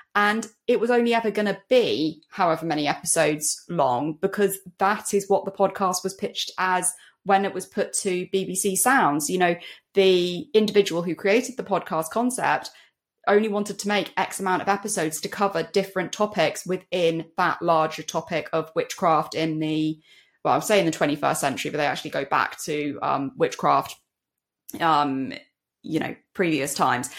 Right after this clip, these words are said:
But what was really interesting is that was only ever gonna be an eight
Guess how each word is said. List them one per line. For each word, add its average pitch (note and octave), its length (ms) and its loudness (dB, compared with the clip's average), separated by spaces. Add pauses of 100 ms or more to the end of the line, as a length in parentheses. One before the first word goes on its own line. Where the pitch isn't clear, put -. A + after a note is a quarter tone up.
(320)
But A3 120 4
what C4 140 4
was A3 160 -4
really G#3+ 300 4
interesting B3 540 0
is F#3 180 -2
that G#3+ 200 0
was G#3+ 120 2
only G3 300 0
ever F#3+ 220 0
gonna F#3+ 300 -2
be F3 380 2
an - 220 -8
eight E3 500 0